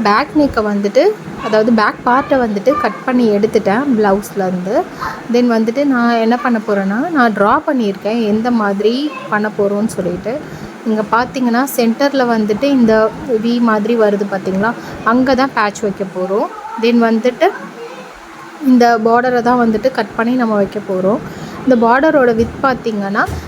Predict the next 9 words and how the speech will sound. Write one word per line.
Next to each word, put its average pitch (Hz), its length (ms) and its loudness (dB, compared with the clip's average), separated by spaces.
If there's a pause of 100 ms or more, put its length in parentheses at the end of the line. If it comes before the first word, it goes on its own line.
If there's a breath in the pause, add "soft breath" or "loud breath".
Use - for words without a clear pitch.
(140)
இவ்வளோ 226 260 0
தான் 233 120 2
இருக்கு. 220 380 -4
So 262 180 2
நம்ம 214 400 2
வந்துட்டு 226 240 -2
இதை 262 300 2
வந்துட்டு 220 460 2 (240)
மூணா, 254 400 4